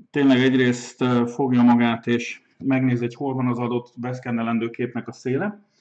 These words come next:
Egyébként pedig, ugye, hát egy csomó, ö, főleg fotónál, vagy bármi, ami fényesebb jellegű,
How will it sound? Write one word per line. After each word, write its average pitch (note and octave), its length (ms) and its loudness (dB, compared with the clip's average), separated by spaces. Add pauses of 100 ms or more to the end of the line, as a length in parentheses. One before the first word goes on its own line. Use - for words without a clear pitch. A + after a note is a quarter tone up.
(580)
Egyébként D#3 560 0
pedig, D#3 300 2
ugye, D3 180 0
hát C#3 140 -4
egy C#3+ 60 -4
csomó, C#3 480 0 (160)
ö, C3 640 0 (420)
főleg D3+ 320 0
fotónál, A#2 760 -2 (140)
vagy A2 200 -4
bármi, A#2+ 380 0
ami A2 200 0
fényesebb A2 920 -2
jellegű, G#2+ 600 -4